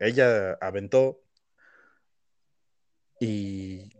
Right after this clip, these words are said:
que juró nunca volver por él, o básicamente, mm, lo olvidó porque, pues,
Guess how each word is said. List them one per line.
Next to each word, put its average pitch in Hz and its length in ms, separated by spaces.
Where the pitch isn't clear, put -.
que 95 140
juró 104 260
nunca 120 240
volver 113 300
por 120 120
él, 120 300
o 90 180
básicamente, 98 680
mm, 95 320
lo 98 80
olvidó 101 400
porque, 90 460
pues, - 480